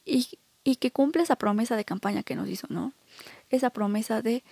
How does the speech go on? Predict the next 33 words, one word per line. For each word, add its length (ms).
sacar 480
a 60
las 120
Fuerzas 260
Armadas 260
de 80
la 100
calle, 420
porque 260
no 100
las 120
necesitamos, 520
porque 320
no 80
están 240
listas, 320
no 60
están 180
capacitadas 640
y 80
su 160
labor 400
no 220
es 280
mantener 460
la 100
seguridad 520
pública. 580
Y, 120
pues, 180
bueno, 260
chicos, 320
esto, 260